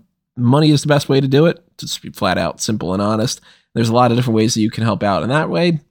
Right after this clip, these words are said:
TeePublic and Redbubble are the merchandise shops. The tip jar little thing is a little thanks button that's next to the like button. And obviously you can pass this along with the share button. That's not even a monetary thing, but that just helps us, uh,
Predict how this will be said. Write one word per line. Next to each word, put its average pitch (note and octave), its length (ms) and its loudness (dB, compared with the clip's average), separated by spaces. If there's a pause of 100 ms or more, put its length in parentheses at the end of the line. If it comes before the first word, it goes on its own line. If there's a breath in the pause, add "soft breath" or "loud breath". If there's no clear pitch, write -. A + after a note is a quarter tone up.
(140)
TeePublic C#3 400 0
and C3 100 2
Redbubble C#3 360 2
are B2 120 2
the A#2+ 60 -2
merchandise D#3 460 -2
shops. A#3 420 -6 (340 soft breath)
The A#2 80 -8
tip - 260 -2
jar C#3+ 300 2
little C#3+ 280 0
thing D3 300 2
is G#2+ 140 -2
a F#2+ 40 -10
little F#2 180 -6
thanks A#2+ 300 -4
button B2 260 -2
that's G#2+ 200 -4
next - 200 -4
to D3+ 100 -6
the - 80 -4
like G#2 260 -4
button. G#2+ 380 -2
And C#2 200 -8 (260 soft breath)
obviously F#2+ 280 -2
you G2+ 60 -2
can G2+ 80 -6
pass F#2+ 240 -2
this E2 140 -4
along F#2 280 -2
with - 80 -10
the - 60 -14
share G#2+ 220 -2
button. G#2+ 260 -2
That's G2 180 -4
not E2+ 180 -4
even E2+ 160 -4
a F2 60 -6
monetary F2+ 460 -4
thing, F#2+ 240 -6
but - 120 -10
that C2 140 -10
just - 200 -8
helps - 280 -8
us, - 240 -6
uh, B1+ 320 -6